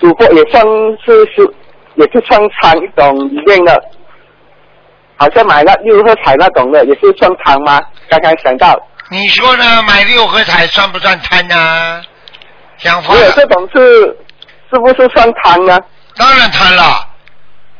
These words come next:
Speaker 1: 啊？
Speaker 2: 怎么不贪啊？不贪你会去买六合彩的？你发神经啊！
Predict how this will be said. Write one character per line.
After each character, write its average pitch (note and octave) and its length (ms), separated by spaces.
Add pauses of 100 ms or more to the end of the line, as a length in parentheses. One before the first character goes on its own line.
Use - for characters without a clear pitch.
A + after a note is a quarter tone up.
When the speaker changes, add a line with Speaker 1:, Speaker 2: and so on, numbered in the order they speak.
(320)
Speaker 1:
啊？ D#3+ 220 (460)
Speaker 2:
怎 A3+ 100
么 B3 120
不 B3 100
贪 G#3 160
啊？ F#3+ 400 (320)
不 G#3 80
贪 G3+ 240
你 G#3 80
会 G#3+ 120
去 - 120
买 F#3+ 160
六 A3 140
合 - 160
彩 D3+ 240
的？ D#3 80 (880)
你 - 100
发 - 180
神 - 280
经 E4 240
啊！ C3+ 320